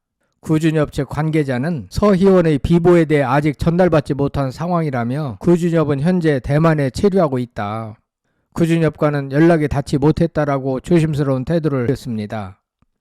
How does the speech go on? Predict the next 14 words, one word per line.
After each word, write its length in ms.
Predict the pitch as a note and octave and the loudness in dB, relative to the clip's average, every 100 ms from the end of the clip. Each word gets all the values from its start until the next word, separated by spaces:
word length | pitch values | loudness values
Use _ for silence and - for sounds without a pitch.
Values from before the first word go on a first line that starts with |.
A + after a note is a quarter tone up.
| _ _ | _ _
서희원은 840 | - F#3 E3 F3+ D#3+ D3+ C3+ B2 | 0 2 4 4 4 2 -4 -4
천구백구십사 920 | - G3+ G3 E3+ - D3+ D3+ C3+ D3+ | -2 -2 0 0 0 0 -2 -2 -2
년 280 | D#3 C#3 B2+ | 0 -2 -2
동생 500 | D3+ D#3 D3 C#3+ C3 | -4 -4 -2 -4 -4
서희재와 920 | A#2 F#3+ E3 G3+ D#3+ C#3 B2+ C#3+ G2+ _ | -4 -2 0 -2 -2 -2 -2 -4 -8 _
그룹 340 | - D#3+ D3+ D3+ | -2 2 2 2
에스오에스로 800 | E3 - E3+ D3+ C#3+ - C#3+ C3 | -2 2 2 4 2 -2 -4 -2
데뷔했으며 920 | C#3+ C#3+ D3 B2 - A#2+ C#3 C3 G2+ | 0 2 2 0 -4 -6 -6 -8 -6
이천일 560 | C#3 D3+ E3+ D3+ D3 D3+ | -4 -2 -2 -2 0 2
년 200 | D3+ C#3 | 2 0
대만판 640 | D3+ D#3+ D#3+ D3 D3+ C3+ | 0 2 0 0 -2 -2
꽃보다 440 | B2 G#3 G#3 F#3 D#3+ | -2 -2 0 2 2
남자인 540 | C#3 C#3 D3 C#3+ C3+ | 2 -2 0 0 0
드라마 600 | A#2+ D3 C#3 G#2 G2+ D#3 | 0 0 0 -2 -6 -10